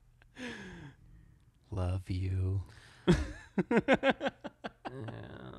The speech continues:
Speaker 2: Uh-huh.
Speaker 1: Now my sock is all wet.
Speaker 2: Yeah, th-, your daughter's sock.
Speaker 1: Yeah.
Speaker 2: That smells like a cigars now.
Speaker 1: It smells like s-,
Speaker 2: Uh.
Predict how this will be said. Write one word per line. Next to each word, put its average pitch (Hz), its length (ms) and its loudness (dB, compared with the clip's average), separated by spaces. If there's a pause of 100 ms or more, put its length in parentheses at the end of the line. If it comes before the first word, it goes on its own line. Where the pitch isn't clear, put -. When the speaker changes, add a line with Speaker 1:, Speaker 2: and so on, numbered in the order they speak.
(160)
Speaker 2:
Uh-huh. 135 960 -2 (1300)
Speaker 1:
Now 80 160 -4
my - 100 -4
sock - 340 12
is - 140 12
all - 200 -10
wet. - 160 6 (360)
Speaker 2:
Yeah, 170 340 12 (120)
th-, - 120 -6
your 120 160 4
daughter's 110 500 2
sock. - 420 0 (400)
Speaker 1:
Yeah. - 240 0 (460)
Speaker 2:
That - 160 -4
smells 110 380 2
like 110 220 2
a - 100 -2
cigars 113 540 -2
now. 123 140 -2 (240)
Speaker 1:
It - 60 -8
smells - 260 -4
like 82 140 -2
s-, - 100 -8 (2750)
Speaker 2:
Uh. 131 60 0